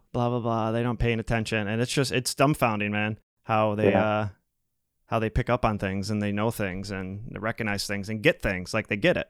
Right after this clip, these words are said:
Speaker 2: Yeah. Yeah. And, and that, that level of, like, acceptance and unconditional love,
Speaker 1: Mm-hmm.
Speaker 2: it, it doesn't exist anywhere else.
Speaker 1: Nope.
Speaker 2: It doesn't.
Speaker 1: No.
Speaker 2: So that's why I wouldn't have minded having a couple more kids,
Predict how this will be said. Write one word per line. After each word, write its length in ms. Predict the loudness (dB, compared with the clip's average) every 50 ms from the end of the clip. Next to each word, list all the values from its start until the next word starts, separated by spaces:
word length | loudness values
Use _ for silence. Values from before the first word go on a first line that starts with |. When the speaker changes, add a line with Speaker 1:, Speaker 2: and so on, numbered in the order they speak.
| 4 6
Speaker 2:
Yeah. 180 | 6 6 4 -2 -12 _ _ -18 -2 4 6
Yeah. 180 | 8 8 6 4 -2 -10 _ _ _ 0
And, 180 | 2 2 0 0 -4 -6 -2 2 6
and 120 | 6 8
that, 180 | 8 6 6 6
that 220 | 6 8 8 8
level 540 | 8 8 8 8 8 8 8 8 8 6 2 -6 _ -4 0
of, 160 | 0 2 4
like, 440 | 6 6 6 6 4 0 -4 -16 -18 _ _ _ _ _ _ -4
acceptance 840 | -2 0 2 4 4 4 4 4 4 4 4 4 2 -2 -4 -4 -6 _ _ _ -6
and 140 | -4 0 4
unconditional 680 | 4 4 6 6 6 6 6 4 4 2 2 2 4
love, 360 | 6 6 6 6 4 2 -2 -8 -20 _ _ -18 -10 -8
Speaker 1:
Mm-hmm. 280 | -6 -4 -2 -2 0 0
Speaker 2:
it, 140 | 0 0 -2 -4 -2
it 140 | -2 0 4 6
doesn't 260 | 6 6 6 6 4
exist 360 | 2 2 0 0 0 0 -2
anywhere 280 | -2 -2 -4 -4 -4 -4
else. 280 | -6 -6 -8 -10 -10 -12 -20 _ _ -4
Speaker 1:
Nope. 180 | -2 2 4
Speaker 2:
It 40 | 4
doesn't. 240 | 4 4 2 -4 -10 _ _ _ _ _ _ _ _ -2 4
Speaker 1:
No. 60 | 8
Speaker 2:
So 380 | 10 10 10 10 8 6 4 -2 -10 _ _ -20 -20 _ _ 4
that's 400 | 6 8 8 8 8 6 6 6
why 480 | 8 8 8 6 6 4 4 2 0 -4 _ _ _ -8 -2
I 100 | 0 4
wouldn't 240 | 4 6 6 4 4
have 80 | 2 2
minded 320 | 2 2 4 4 2 2
having 360 | 4 4 4 4 4 2 0
a 40 | 2
couple 240 | 4 4 2 4 2 0
more 120 | 0 0
kids, 400 | 2 0 0 0 0 -2 -8 -12